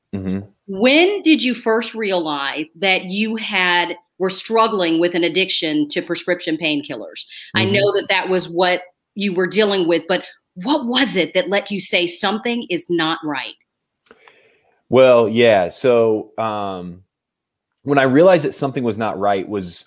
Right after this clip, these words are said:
Speaker 1: uh, it was, I would say, more of a, a, a slow fade. I was recognizing that I was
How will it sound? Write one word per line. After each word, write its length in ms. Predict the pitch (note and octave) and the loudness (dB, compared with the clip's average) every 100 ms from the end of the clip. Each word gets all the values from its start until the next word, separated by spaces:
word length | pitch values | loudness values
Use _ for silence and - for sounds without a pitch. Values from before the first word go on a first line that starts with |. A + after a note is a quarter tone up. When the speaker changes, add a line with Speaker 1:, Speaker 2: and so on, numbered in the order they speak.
| - | -4
Speaker 1:
uh, 180 | F#2+ - | -2 -2
it 100 | A#2 | -2
was, 220 | A#2 - | -4 -4
I 80 | A2 | -2
would 180 | B2 B2 | -2 -2
say, 300 | - F#3 G#3+ | -2 -2 0
more 340 | C#3 C3 C#3+ | 0 4 6
of 120 | B2 G#2 | 6 4
a, 280 | G2 F2 - _ _ _ _ G#2+ | 2 0 -6 _ _ _ _ -2
a, 140 | G#2 - | -2 -2
a 80 | G2+ | -6
slow 520 | - - A#2 A#2 A2 | -6 -2 4 4 4
fade. 480 | - G2 F2 E2 - _ _ - | -2 -4 -4 -6 -14 _ _ 0
I 160 | B2+ D3+ | 2 4
was 220 | C3+ A2+ | 2 4
recognizing 580 | C#3 C#3+ C3+ B2 A2 G#2+ | 2 2 -4 -6 -6 -6
that 120 | G2+ | -6
I 100 | G2 | -4
was 300 | F#2+ F2+ | -6 -8